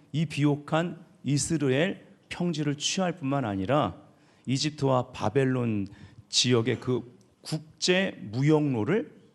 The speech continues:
가지게 됩니다. 거길 장악하게 되는 거예요. 그래서 전쟁이 끊임없이 일어났던 곳입니다. 근데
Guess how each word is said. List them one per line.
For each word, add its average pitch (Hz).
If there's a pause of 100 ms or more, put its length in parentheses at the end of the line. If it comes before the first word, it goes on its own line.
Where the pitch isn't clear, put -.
(720)
가지게 143
됩니다. 90 (520)
거길 180
장악하게 143
되는 95
거예요. 76 (720)
그래서 214
전쟁이 107 (560)
끊임없이 175
일어났던 117
곳입니다. 104 (1500)
근데 202